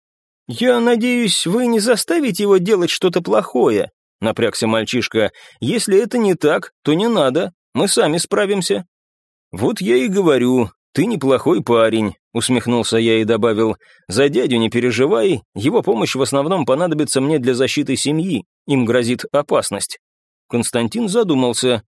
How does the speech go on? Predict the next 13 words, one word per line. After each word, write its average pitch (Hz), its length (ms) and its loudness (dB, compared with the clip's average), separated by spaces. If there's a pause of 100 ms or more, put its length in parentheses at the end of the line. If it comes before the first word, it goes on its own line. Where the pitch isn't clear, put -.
(380)
"Если 226 500 -2
так, 247 580 -2 (300)
то 254 160 2
да, 208 420 2 (120)
я 127 180 2
согласен". 185 680 0 (420)
"В - 140 -20
таком 170 360 0
случае", 208 760 0 (100)
я 120 160 0
посмотрел 120 480 0
на 120 160 0
Касса, 117 460 2